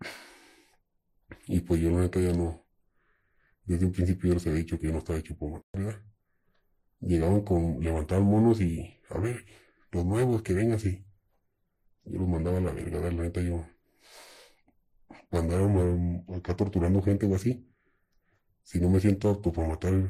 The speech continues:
gente así, ahora para andar torturando gente, la neta, no. Nunca fue lo mío, ¿verdad?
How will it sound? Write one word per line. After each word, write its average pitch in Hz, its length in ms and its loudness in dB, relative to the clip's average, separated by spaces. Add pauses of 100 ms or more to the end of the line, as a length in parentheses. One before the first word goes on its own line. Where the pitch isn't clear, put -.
(120)
gente 98 260 0
así, 92 540 -2 (760)
ahora 85 200 -2
para 87 120 -4
andar 78 180 -2
torturando 82 500 -4
gente, 85 280 -4
la 78 100 -6
neta, 78 240 -8
no. - 180 -14 (840)
Nunca 85 340 -4
fue 87 160 -4
lo 82 80 -4
mío, 78 320 -6
¿verdad? 87 140 -8